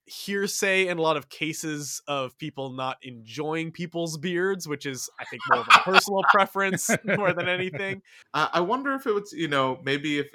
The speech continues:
Speaker 3: you know, again, like, um, uh, I think a lot of fears, you know, especially my,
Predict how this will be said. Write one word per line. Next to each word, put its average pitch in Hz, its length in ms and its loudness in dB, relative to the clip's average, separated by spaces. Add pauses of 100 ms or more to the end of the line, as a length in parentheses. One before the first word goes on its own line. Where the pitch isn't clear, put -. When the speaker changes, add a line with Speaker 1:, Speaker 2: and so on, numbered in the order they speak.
Speaker 3:
you 135 100 -4
know, 120 180 -2
again, 120 300 -6
like, 107 260 -8
um, 101 360 -8 (300)
uh, 107 160 -10 (440)
I 101 40 -20 (100)
think 208 140 -8
a 208 80 -4
lot 143 380 -2
of 135 180 -6 (680)
fears, 98 720 -4 (120)
you 98 140 -12
know, 90 280 -8
especially 147 540 -8
my, 107 640 -4